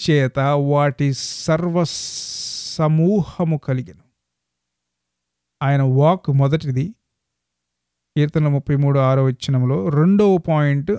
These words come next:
ఆయన నోట ఊపిరి ద్వారా సర్వ సమూహము కలిగిన. అది ఒక ఉదాహరణ. రెండో ఉదాహరణ, యోబు ముప్పై మూడు నాలుగో అధ్యాయంలో, "దేవుని ఆత్మ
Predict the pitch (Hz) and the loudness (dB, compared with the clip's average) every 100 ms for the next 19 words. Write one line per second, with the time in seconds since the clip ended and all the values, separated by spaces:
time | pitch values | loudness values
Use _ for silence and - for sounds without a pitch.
0 | - 147 147 151 143 143 180 190 190 - | -2 0 2 2 2 2 0 0 -4 -6
1 | - 202 247 226 190 156 131 139 131 131 | -2 2 2 4 4 4 2 2 2 0
2 | 156 127 - _ _ - - 151 151 165 | 0 -2 -6 _ _ -18 -4 0 0 2
3 | 175 - 143 151 180 170 165 143 139 131 | 0 0 0 2 4 4 2 -2 -4 -6
4 | - _ _ _ _ _ _ _ _ _ | -10 _ _ _ _ _ _ _ _ _
5 | _ _ _ _ _ _ _ _ _ _ | _ _ _ _ _ _ _ _ _ _
6 | - 170 196 180 175 165 156 147 139 151 | 0 2 2 2 2 2 2 0 -2 -2
7 | 165 185 - 147 135 156 180 175 175 165 | 2 4 2 0 0 2 4 2 2 2
8 | 175 180 160 139 160 190 170 160 - 175 | 2 0 0 2 2 2 2 0 0 2
9 | 170 165 160 156 156 151 143 147 143 151 | 2 2 2 2 2 0 2 2 2 2
10 | 190 214 _ _ _ _ _ 147 131 156 | -2 -6 _ _ _ _ _ -6 0 4
11 | 208 233 226 247 240 233 - _ - 156 | 4 4 2 2 4 2 -4 _ 0 2
12 | 214 226 _ 175 143 135 | 2 0 _ 4 4 4